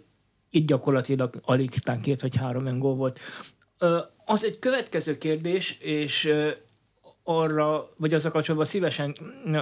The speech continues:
hallgatnám a ti véleményeteket is, hogy, hogy a varnak vajon mekkora szerepe van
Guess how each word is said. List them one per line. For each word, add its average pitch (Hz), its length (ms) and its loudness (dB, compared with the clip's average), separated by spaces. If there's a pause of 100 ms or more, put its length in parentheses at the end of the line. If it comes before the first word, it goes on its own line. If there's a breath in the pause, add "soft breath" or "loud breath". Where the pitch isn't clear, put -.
hallgatnám 151 480 0
a 147 60 0
ti 170 160 2
véleményeteket 147 720 0
is, 160 200 0
hogy, 151 280 0 (360 loud breath)
hogy 151 320 -2
a 131 160 -2
varnak 185 520 0
vajon 160 260 0
mekkora 170 440 -2
szerepe 147 420 -2
van 135 220 -6